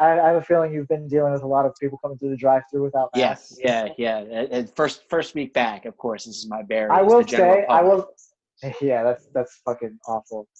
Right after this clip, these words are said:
Speaker 1: Um, I will say though, uh, I've gone to the drive-thru, uh, maybe, like, three times since this, like, quarantine has happened, and I haven't worn a mask every time. Um, but, uh, I will start wearing masks 'cause I haven't, I don't really, I, I,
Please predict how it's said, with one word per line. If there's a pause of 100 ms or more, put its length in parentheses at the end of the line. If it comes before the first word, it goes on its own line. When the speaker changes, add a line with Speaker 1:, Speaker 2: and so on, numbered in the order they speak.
(220)
Speaker 1:
Um,
I
will
say
though,
uh,
I've
gone
to
the
drive-thru, (180)
uh,
maybe,
like, (340)
three
times
since
this, (500)
like,
quarantine
has
happened,
and
I
haven't
worn
a
mask (120)
every
time. (380)
Um,
but,
uh,
I
will
start
wearing (120)
masks
'cause
I
haven't, (380)
I
don't (160)
really,
I,
I,